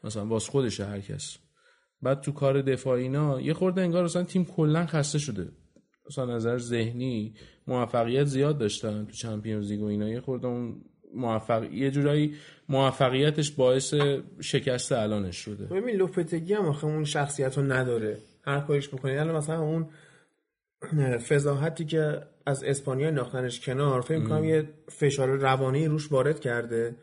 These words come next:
Speaker 2: که این حتی اگه بخوادم نمی‌تونه خودش باشه و اینکه مدیریت کردن اینا هم کار لوپتگی نیست. من به خاطر همین می‌گم مثلاً یه آدم،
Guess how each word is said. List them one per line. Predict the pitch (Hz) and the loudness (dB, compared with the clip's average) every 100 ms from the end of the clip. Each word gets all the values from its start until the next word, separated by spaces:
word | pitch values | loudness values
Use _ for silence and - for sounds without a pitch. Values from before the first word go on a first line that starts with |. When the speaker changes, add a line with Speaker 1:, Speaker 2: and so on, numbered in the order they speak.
| - - _ | -20 -20 _
Speaker 2:
که | - | 0
این | 135 147 | 2 2
حتی | 143 147 156 | 2 2 2
اگه | 147 143 | 4 4
بخوادم | 139 127 139 143 139 | 2 2 4 4 4
نمی‌تونه | 139 127 123 117 | 2 0 -2 -4
خودش | 120 120 113 | -4 -2 -2
باشه | 120 113 120 | -4 -2 0
و | 120 | 0
اینکه | 127 147 | 0 2
مدیریت | 139 131 131 127 127 - | 4 2 2 2 2 0
کردن | 131 123 143 147 | -2 2 2 4
اینا | 139 127 143 | 2 2 2
هم | 147 | 0
کار | 147 131 139 | 0 2 2
لوپتگی | 131 120 127 123 139 | 2 -2 -4 -2 2
نیست. | 147 - - - - | 2 0 -6 -20 -4
من | 139 | 0
به | 156 | 2
خاطر | 135 143 151 | 2 2 2
همین | 175 160 | 2 0
می‌گم | 131 120 | 0 -2
مثلاً | 120 123 127 | -4 -2 0
یه | 135 131 - - - | 2 2 -2 -16 -10
آدم، | 120 117 | -6 -6